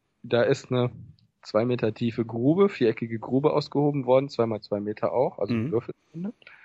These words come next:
Speaker 1: Die ist ausgegossen worden mit Metall.
Speaker 2: Mhm.
Speaker 1: Und in das Metall sind Ketten eingelassen worden,
Speaker 2: Mhm. Ja.
Speaker 1: sodass, ähm, man die halt unmöglich wieder abkriegt.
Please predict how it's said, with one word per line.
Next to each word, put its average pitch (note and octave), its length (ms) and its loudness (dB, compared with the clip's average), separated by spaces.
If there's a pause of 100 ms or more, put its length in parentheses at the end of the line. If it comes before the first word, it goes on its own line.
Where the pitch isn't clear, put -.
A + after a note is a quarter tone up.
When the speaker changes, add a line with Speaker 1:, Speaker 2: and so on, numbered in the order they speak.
(360)
Speaker 1:
Die C#3 140 0
ist - 240 -6
ausgegossen B2+ 680 0
worden A2+ 200 4
mit A2 160 -4
Metall. A#2 560 2 (140)
Speaker 2:
Mhm. A#2+ 340 -6
Speaker 1:
Und B2+ 180 2
in C3+ 100 -10
das E3 200 0
Metall B2+ 380 2
sind A#2 220 -2
Ketten A#2 340 -2
eingelassen D#3 640 -2
worden, F3+ 380 4 (140)
Speaker 2:
Mhm. B2 80 -8
Ja. A2+ 180 -6 (720)
Speaker 1:
sodass, A2+ 600 0
ähm, A2 320 0 (560)
man A#2 180 2
die A#2 80 -2
halt A#2+ 220 0
unmöglich D#3+ 520 2
wieder B2+ 180 4
abkriegt. - 520 -4